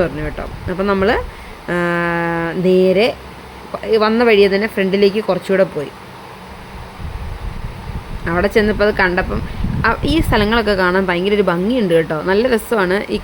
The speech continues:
കാർഷിക സ്ഥലം കൃഷിയുമായി ബന്ധപ്പെട്ടുള്ളൊരു സ്ഥലമായത് കാരണമാണോന്ന് അറിയത്തില്ല. അപ്പം നമ്മൾ അതിൻ്റെ ഒന്നും വീഡിയോ എടുത്തില്ല. അപ്പം ഞങ്ങൾ തിരിച്ചു വന്നു. വാണിയമ്പാറ എത്താറായപ്പോൾ ഞങ്ങൾക്കൊക്കെ വിശന്നു. അപ്പം ഞങ്ങളൊരു ചായ, ആ, പരിപ്പുവട, പഴംപൊരി ഒക്കെ കഴിച്ചു.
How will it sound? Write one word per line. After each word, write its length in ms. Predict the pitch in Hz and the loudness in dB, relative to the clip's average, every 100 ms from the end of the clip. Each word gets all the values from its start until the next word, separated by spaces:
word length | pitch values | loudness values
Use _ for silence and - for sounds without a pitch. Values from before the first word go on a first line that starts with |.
| 214 | 2
കാർഷിക 360 | 196 - 214 | 2 4 2
സ്ഥലം 240 | 214 214 208 | 4 2 2
കൃഷിയുമായി 400 | 220 - 254 262 | 2 2 4 4
ബന്ധപ്പെട്ടുള്ളൊരു 600 | 254 220 214 226 233 226 | 4 4 2 2 4 4
സ്ഥലമായത് 440 | 220 220 196 208 208 | 2 0 2 4 4
കാരണമാണോന്ന് 540 | 202 202 190 190 190 | 4 4 4 4 2
അറിയത്തില്ല. 420 | 170 175 170 151 - - - - | 0 -2 -2 -4 -2 -2 -2 0
അപ്പം 160 | - 247 | 2 4
നമ്മൾ 180 | 240 220 | 4 4
അതിൻ്റെ 300 | 220 254 294 | 4 4 4
ഒന്നും 140 | 254 | 4
വീഡിയോ 260 | 226 202 220 | 6 6 6
എടുത്തില്ല. 340 | 180 175 175 | 6 2 0
അപ്പം 220 | - - | 0 2
ഞങ്ങൾ 160 | 220 226 233 | 4 2 2
തിരിച്ചു 280 | 220 - 277 | -2 0 4
വന്നു. 320 | 196 180 247 | 4 2 0
വാണിയമ്പാറ 520 | 202 196 202 208 214 | 2 4 4 4 4
എത്താറായപ്പോൾ 600 | 233 196 196 190 180 170 | 4 2 2 2 2 0
ഞങ്ങൾക്കൊക്കെ 500 | 208 190 202 208 196 | 2 2 2 2 2
വിശന്നു. 580 | 202 180 - 208 190 277 - - - - | 2 2 2 0 2 -2 -4 -14 -14 -8
അപ്പം 200 | - 233 | -2 2
ഞങ്ങളൊരു 360 | 214 196 202 | 2 4 4
ചായ, 520 | 214 214 175 175 180 180 | 2 2 2 4 4 4
ആ, 680 | 175 175 - - - - 160 | 4 2 -2 -12 -12 -10 -2
പരിപ്പുവട, 460 | 190 180 - 190 180 175 165 - | 0 0 0 2 4 2 2 0
പഴംപൊരി 560 | 190 185 190 196 185 185 | 2 2 4 2 2 -2
ഒക്കെ 200 | - 196 | -2 -2
കഴിച്ചു. 380 | 175 165 - 226 | 0 -2 -2 -4